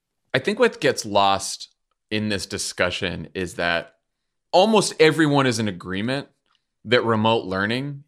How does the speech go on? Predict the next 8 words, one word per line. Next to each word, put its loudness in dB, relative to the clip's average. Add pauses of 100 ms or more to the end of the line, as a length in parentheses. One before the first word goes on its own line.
is 0
bad -2 (440)
and -2
it -4
doesn't 0
work -6
well. -12 (600)
Like, 0